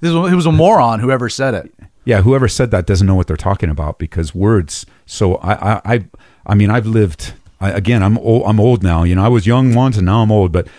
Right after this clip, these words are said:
Speaker 2: I, I don't, I can't really remember anybody throwing rocks at me. But, uh, people's words, they do hurt, and
Speaker 1: A-, and
Speaker 2: you go after my. Uh, I would just say you go after my wife and kids.
Speaker 1: Yeah.
Speaker 2: Um,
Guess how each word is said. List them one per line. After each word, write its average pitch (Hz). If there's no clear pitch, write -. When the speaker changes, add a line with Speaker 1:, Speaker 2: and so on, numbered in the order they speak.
Speaker 2:
I, 87
I -
don't, 156
I -
can't 202
really 196
remember 131
anybody 107
throwing 120
rocks 92
at 69
me. 73
But, 85
uh, -
people's 127
words, 85
they 104
do 104
hurt, 85
and 73
Speaker 1:
A-, 151
and 160
Speaker 2:
you 143
go 104
after 123
my. 87
Uh, 85
I 107
would 117
just 104
say 123
you 98
go 101
after 107
my 110
wife 90
and 90
kids. 107
Speaker 1:
Yeah. 98
Speaker 2:
Um, 78